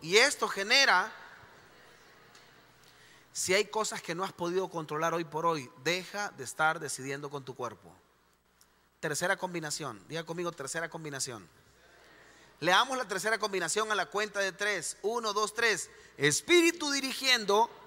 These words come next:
alma obedeciendo, espíritu obedeciendo.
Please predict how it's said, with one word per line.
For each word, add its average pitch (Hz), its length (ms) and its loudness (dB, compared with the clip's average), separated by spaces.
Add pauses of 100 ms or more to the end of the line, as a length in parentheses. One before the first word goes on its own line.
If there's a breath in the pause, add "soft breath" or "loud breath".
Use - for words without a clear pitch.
(140)
alma 220 440 6
obedeciendo, 190 840 2 (220 loud breath)
espíritu 220 640 8
obedeciendo. 190 760 0